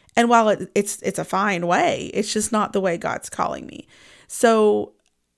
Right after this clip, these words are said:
what I do as a coach is I will empower you to make your own business decisions with confidence, because God called you to be the owner of your business.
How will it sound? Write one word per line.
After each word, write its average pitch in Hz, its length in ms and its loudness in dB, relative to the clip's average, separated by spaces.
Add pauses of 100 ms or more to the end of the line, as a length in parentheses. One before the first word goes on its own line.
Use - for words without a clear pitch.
(560)
what 202 160 2
I - 240 4
do 262 180 2
as 214 100 0
a 190 60 -4
coach 180 300 -4
is 185 220 -4
I 196 180 0
will 240 200 2
empower 202 760 0
you 220 640 -2 (540)
to 240 120 4
make 214 260 2
your 202 220 0
own 254 300 4
business 220 400 0
decisions 180 480 -4
with 175 140 -8
confidence, - 520 -8
because 190 280 -2
God 247 260 2
called 214 240 2
you 202 240 0
to 202 80 2
be 185 100 2
the 180 200 -4
owner 180 220 -4
of 85 120 -6
your - 120 -4
business. - 440 -12